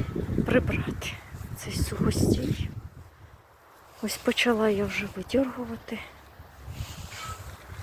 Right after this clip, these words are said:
Вручную, м, з корінням видергую, бо покосить, воно буде, ці коріння остануться. Я вирішила все вручну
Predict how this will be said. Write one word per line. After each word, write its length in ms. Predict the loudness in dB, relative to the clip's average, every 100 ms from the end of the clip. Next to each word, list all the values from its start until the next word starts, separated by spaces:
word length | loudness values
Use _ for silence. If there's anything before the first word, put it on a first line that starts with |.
| -14 -16 -14 -14 -2 4
Вручную, 720 | 6 6 8 10 10 10 6 2 -4 -4 -6 -8 -10 -12 -12 -8
м, 180 | -6 -4 -6 -8 -10 -14 -14 -4
з 140 | -2
корінням 560 | 6 8 10 8 8 6
видергую, 600 | 4 4 4 4 2 2
бо 160 | 4 6
покосить, 640 | 6 4 2 4 2 4
воно 220 | 4 6
буде, 220 | 8 8
ці 260 | 8 4 2 2 -10 -10 -8 6
коріння 500 | 8 10 10 8 4 -4
остануться. 880 | -4 -4 -6 -2 -2 -2 -4 -4 -4 -4
Я 160 | -2 4
вирішила 520 | 6 6 4 0 0 -2
все 220 | -2 0
вручну 480 | 2 0 0 -4